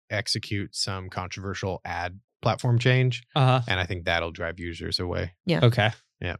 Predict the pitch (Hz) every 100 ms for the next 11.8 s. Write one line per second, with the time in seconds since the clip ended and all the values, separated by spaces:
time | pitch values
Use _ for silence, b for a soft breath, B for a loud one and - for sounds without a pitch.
0 | - 220 226 214 226 302 247 - 240 226
1 | 220 202 180 175 165 165 156 - 147 143
2 | - 180 170 165 156 156 151 - 147 165
3 | 165 156 160 156 151 - 147 139 143 -
4 | 151 - - - b b b b - 127
5 | - 151 - 202 214 - 185 165 165 -
6 | 151 131 135 147 143 - 139 143 135 123
7 | 127 - 135 127 117 123 117 110 110 123
8 | 120 - - 120 117 127 117 117 - 113
9 | 110 117 123 110 110 - _ _ _ _
10 | _ - 113 107 107 107 - - _ _
11 | _ _ - 120 156 220 113